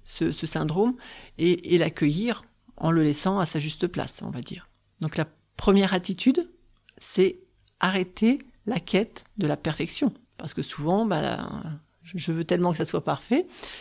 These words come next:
que je procrastine, hein. Je ferai ça quand, euh, je serai à la hauteur, quand j'aurai assez d'expérience, quand j'aurai, euh, acquis cette compétence. Je dé-, et, et du coup, je retarde. Voilà, je ne passe pas à l'action parce que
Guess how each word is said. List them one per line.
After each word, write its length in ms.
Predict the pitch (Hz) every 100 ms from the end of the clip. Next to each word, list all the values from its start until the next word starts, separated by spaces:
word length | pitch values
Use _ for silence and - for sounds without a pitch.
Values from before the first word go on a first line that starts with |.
| -
que 180 | - 180
je 160 | 185 185
procrastine, 800 | 185 - 190 208 190 302 320 185 - - _ -
hein. 220 | 196 294 _ - - - -
Je 340 | 156 170 175 -
ferai 340 | - 185 175
ça 300 | - 202 240 - - _
quand, 340 | - 190 220 - - - -
euh, 180 | 151
je 120 | 143 160
serai 680 | - 160 151 175 180 - -
à 80 | 156
la 100 | 160
hauteur, 320 | 160 233 226
quand 160 | - 156
j'aurai 240 | 165 156
assez 180 | 165 170
d'expérience, 600 | 160 - 196 214 240 170
quand 180 | 165 160
j'aurai, 480 | 165 156 180 180 180 - -
euh, 120 | 160
acquis 240 | 156 156 170
cette 160 | 165
compétence. 640 | - 156 175 - 254 247 -
Je 60 |
dé-, 180 | 160 156
et, 260 | - 160 175
et 40 |
du 160 | 156 170
coup, 280 | - 302 349
je 200 | - 190
retarde. 760 | 180 170 175 233 214 180 147 - -
Voilà, 220 | 151 170
je 100 | 170
ne 80 | 165
passe 220 | 165 160
pas 120 | 180
à 40 |
l'action 360 | 165 151 - 302
parce 260 | 285 156 -
que 220 | 208